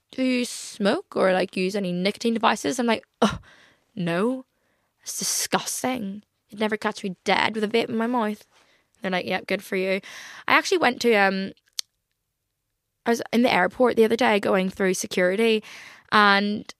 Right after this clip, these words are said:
I walked through the little beepy thing, and then they went, I, I beeped, and they went, "Have you got anything in your pockets?" And I felt, and I, "Oh my God, I've got my vape." So,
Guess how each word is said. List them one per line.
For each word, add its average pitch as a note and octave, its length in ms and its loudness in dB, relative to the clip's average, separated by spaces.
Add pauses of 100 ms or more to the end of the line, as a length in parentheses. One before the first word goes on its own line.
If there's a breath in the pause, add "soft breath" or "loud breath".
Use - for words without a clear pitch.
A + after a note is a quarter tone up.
(340)
I G#3+ 80 6
walked G#3+ 280 2
through A3 140 0
the G3+ 120 0
little F3+ 80 -2
beepy G3 340 -4
thing, A3+ 280 0
and G#3+ 80 0
then G3+ 100 0
they G3+ 100 2
went, - 160 -2
I, G3+ 240 0
I G#3+ 140 4
beeped, G3+ 240 2
and - 80 -6
they A3 60 0
went, G#3+ 100 2
"Have G#3+ 80 -2
you A3+ 60 0
got A#3 100 2
anything G#3+ 200 0
in - 20 -2
your G3 80 -4
pockets?" A#3+ 440 -2
And A#3 80 -4
I A3 40 -2
felt, G#3 260 2
and G#3+ 80 -2
I, G#3+ 140 -2
"Oh G#3+ 80 -6
my G#3 100 -6
God, G3 140 -4
I've G3 100 -2
got - 140 -6
my F#3+ 100 0
vape." F#3+ 460 0 (400)
So, - 80 -8